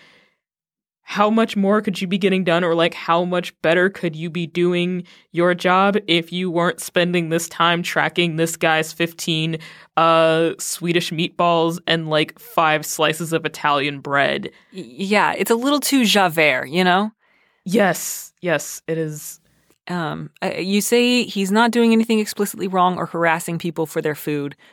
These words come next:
Speaker 2: Great, then that is the answer to your question. Do I need to talk to H R or management? No, I don't. Um, there's, there's the actual thing he's done, which is, you know, admittedly mildly irritating. Um,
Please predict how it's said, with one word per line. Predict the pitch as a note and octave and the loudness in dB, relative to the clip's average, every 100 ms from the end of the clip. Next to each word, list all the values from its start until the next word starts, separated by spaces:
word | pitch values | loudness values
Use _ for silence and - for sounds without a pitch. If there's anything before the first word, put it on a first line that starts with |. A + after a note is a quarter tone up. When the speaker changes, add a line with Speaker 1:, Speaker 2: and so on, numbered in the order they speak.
| _ | _
Speaker 2:
Great, | - D4 - | 0 0 0
then | - | 0
that | F#3 F#3 | 2 2
is | F#3+ | 0
the | G3+ | -2
answer | F#3+ G3+ G3 | 0 -2 -2
to | G3+ | -2
your | F3+ | 0
question. | F3 D3+ - C3 | 0 0 -4 -4
Do | E3+ | -2
I | E3+ | 2
need | F#3+ | 2
to | G3+ | 0
talk | G#3 F#3+ | -2 -2
to | - | -2
H | - G3 | -4 0
R | G3 G3 | 2 2
or | G3 | 2
management? | G3 F#3+ G3+ G#3 - - | 0 0 -2 -4 -4 -2
No, | F3 C3 - - | 0 0 -2 -6
I | D#3+ | -4
don't. | D#3 B2 - _ _ - _ - | -2 -4 -6 _ _ -20 _ -6
Um, | D#3+ D3 C#3+ - | -2 -2 -6 -10
there's, | F#3+ E3+ E3+ - _ | -4 -2 -2 -6 _
there's | F3+ F3 | -6 -4
the | F3+ | -4
actual | A#3+ B3+ - A3 | -4 -2 0 0
thing | G#3 F3+ | 2 0
he's | F3+ E3 | 0 0
done, | D#3+ D3+ D#3 F3 | 0 0 -2 -8
which | A3+ G3+ A#3 | -8 -6 -4
is, | A#3 - | -4 -6
you | - B3+ | -10 -2
know, | A3 - | 0 0
admittedly | A#3+ B3+ C4+ A3 A3+ A3+ - _ - | 0 2 2 2 2 0 -6 _ -6
mildly | F3 D#3+ F#3 G#3 A#3 | 0 2 2 0 -2
irritating. | E3 E3+ F3 E3+ F3+ A3+ - _ _ - | -2 -2 -2 -4 -4 -8 -10 _ _ -8
Um, | E3+ D#3+ D#3 D#3+ | -2 0 -2 -6